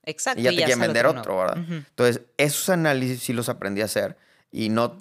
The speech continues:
Speaker 2: querer, a mí llegan, porque es muy, en dermatología pasa mucho que llegan y te dicen, "Es que es el único que va a haber en México y es que va a ser el primero, doctor". A mí no me interesa ni ser el primero ni el único.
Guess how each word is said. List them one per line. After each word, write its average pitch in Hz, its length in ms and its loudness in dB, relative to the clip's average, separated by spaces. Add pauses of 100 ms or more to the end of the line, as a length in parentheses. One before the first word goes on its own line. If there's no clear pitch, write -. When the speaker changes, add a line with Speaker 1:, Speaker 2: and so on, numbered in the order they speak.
Speaker 2:
querer, 123 400 0
a 110 80 -2
mí 120 460 -2
llegan, 120 440 0
porque - 180 -8
es 107 60 -2
muy, 117 200 -2
en 110 220 -2
dermatología 107 520 -2
pasa 123 180 -4
mucho 110 260 -6
que 104 120 -6
llegan 104 240 -4
y - 20 -10
te - 120 -10
dicen, 104 300 -6 (300)
"Es 131 220 0
que 190 80 -2
es 180 160 -2
el 175 100 2
único 190 420 0
que - 80 -2
va 135 100 4
a - 20 4
haber 156 160 2
en 147 100 -2
México 117 540 -6
y 101 100 -2
es 131 100 0
que 180 120 -2
va 160 60 2
a - 20 -4
ser 190 140 0
el 196 80 0
primero, 147 400 0
doctor". - 260 -6
A - 40 -2
mí 123 80 -2
no 156 100 0
me 175 60 0
interesa 147 320 0
ni 135 120 -4
ser 113 160 -2
el - 80 -2
primero 135 360 -2
ni 139 120 -2
el 104 100 -2
único. 107 320 -4